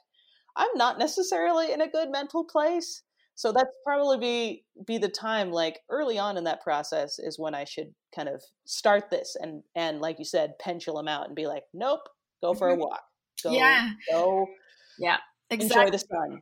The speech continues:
Speaker 1: <laughs>
Speaker 2: Mm-hmm. Totally. I mean, one way of framing that is, is, um,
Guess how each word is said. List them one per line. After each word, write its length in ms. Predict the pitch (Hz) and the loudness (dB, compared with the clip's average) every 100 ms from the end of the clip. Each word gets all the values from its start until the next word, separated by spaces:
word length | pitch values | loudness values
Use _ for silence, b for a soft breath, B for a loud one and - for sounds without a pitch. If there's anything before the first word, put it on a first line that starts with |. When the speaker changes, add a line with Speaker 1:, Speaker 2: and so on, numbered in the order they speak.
| _ - | _ -16
Speaker 1:
<laughs> 180 | - | -10
Speaker 2:
Mm-hmm. 600 | 233 240 247 240 240 - 214 | -2 -2 -2 -6 -10 -6 0
Totally. 640 | 254 247 254 262 214 208 - | 6 6 8 6 8 6 4
I 100 | 254 | 2
mean, 280 | 269 269 262 | 4 4 6
one 220 | 285 311 | 6 6
way 200 | 330 370 | 6 6
of 100 | 392 | 4
framing 480 | - 247 233 269 262 | 2 4 4 4 2
that 220 | 226 196 | 2 2
is, 280 | 190 185 - B B B B - | 2 2 -2 B B B B 0
is, 320 | 214 202 - | 2 2 -2
um, 280 | 202 190 190 | -2 -2 -4